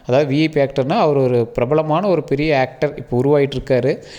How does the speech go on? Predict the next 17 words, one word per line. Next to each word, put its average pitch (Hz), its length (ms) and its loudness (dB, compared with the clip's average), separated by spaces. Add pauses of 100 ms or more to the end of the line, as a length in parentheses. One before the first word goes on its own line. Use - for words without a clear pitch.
(160)
So - 180 -2
அந்த 156 200 0
மாதிரி 196 240 2
ஒரு 165 140 2
ஆக்டருக்கு 160 720 0
இவர் 156 260 0
தான் 175 120 -4
தனிப்படையா 143 320 0
ஜோதிடம் 127 340 0
பார்க்குறாரு. 113 360 0 (420)
நிறைய 175 380 2
பிரபலங்களுக்கு 208 640 0
இவர் 175 140 2
தான் 160 120 0
ஜோதிடம் 135 220 -2
பார்க்குறாரு. 160 240 0
நிறைய 156 180 0